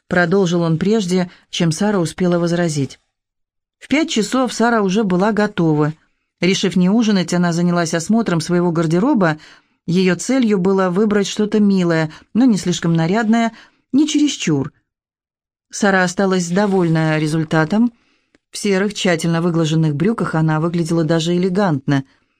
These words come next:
К брюкам она выбрала черную блузку с запахом,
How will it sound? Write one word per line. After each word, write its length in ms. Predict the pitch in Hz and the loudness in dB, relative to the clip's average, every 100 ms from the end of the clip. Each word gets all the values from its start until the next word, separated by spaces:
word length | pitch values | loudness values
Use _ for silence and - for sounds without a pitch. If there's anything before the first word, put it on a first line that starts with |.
| _ - | _ -6
К 100 | 147 | 0
брюкам 400 | 202 302 214 180 | 2 2 2 2
она 180 | 170 170 | 2 0
выбрала 380 | 202 190 185 | 0 0 0
черную 420 | 180 196 185 185 170 | 0 0 0 0 0
блузку 440 | 175 185 175 175 | 0 -2 -2 -2
с 60 | 156 | 0
запахом, 640 | 165 160 208 226 262 | 0 0 -2 0 0